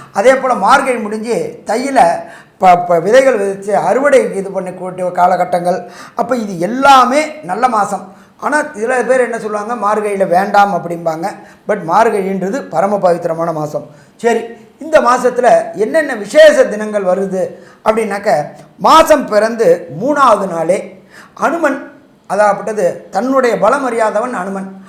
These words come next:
அனுமனைப் போல பலம், அவருக்கு அனுமனுடைய பலத்தை உணர்த்தினது எம்பெருமான் ராமச்சந்திரமூர்த்தி. அவருடைய ஜெயந்தி வரது பத்தொம்போது பன்னெண்டு ரெண்டாயிரத்தி இருபத்தி அஞ்சு. அதுக்கு அடுத்தது பார்த்தோம்னாக்க, மார்கழி மாசத்துல வரக்கூடிய அமாவாசை.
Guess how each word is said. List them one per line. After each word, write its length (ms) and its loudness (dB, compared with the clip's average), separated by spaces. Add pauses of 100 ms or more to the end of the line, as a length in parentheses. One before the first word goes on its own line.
(180)
அனுமனைப் 520 -2
போல 180 0
பலம், 500 0
அவருக்கு 360 -2
அனுமனுடைய 460 -4
பலத்தை 320 -2
உணர்த்தினது 800 -8
எம்பெருமான் 520 -4
ராமச்சந்திரமூர்த்தி. 920 -4 (340)
அவருடைய 800 0 (120)
ஜெயந்தி 540 -2
வரது 520 0 (120)
பத்தொம்போது 640 -2
பன்னெண்டு 400 -2 (480)
ரெண்டாயிரத்தி 640 2
இருபத்தி 380 -4
அஞ்சு. 300 -8 (480)
அதுக்கு 380 2
அடுத்தது 380 4
பார்த்தோம்னாக்க, 800 0 (320)
மார்கழி 460 2
மாசத்துல 460 -6
வரக்கூடிய 720 -2
அமாவாசை. 640 2